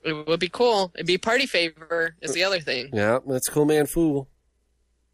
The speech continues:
Speaker 2: Uh, yeah. Yeah, ad-, ads are weird. And so are
Speaker 1: <laughs>
Speaker 2: moths.
Speaker 1: So are moths,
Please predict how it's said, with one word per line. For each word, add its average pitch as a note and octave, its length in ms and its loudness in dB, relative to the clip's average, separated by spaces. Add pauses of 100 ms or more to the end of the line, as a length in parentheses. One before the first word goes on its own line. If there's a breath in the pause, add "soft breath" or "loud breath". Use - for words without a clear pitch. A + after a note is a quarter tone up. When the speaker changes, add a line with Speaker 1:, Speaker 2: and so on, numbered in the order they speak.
(260)
Speaker 2:
Uh, B2 520 4 (1200)
yeah. E3+ 240 6 (640)
Yeah, E3 180 6 (140)
ad-, D#3+ 280 4
ads C#3 300 2
are A#2 80 0
weird. F#2 320 -2 (300)
And A#2+ 100 -8
so A#2+ 180 2
are A2 240 2
Speaker 1:
<laughs> - 80 -4
Speaker 2:
moths. F#2 440 -2 (580)
Speaker 1:
So G3+ 160 -2
are G3+ 140 4
moths, D#3 400 2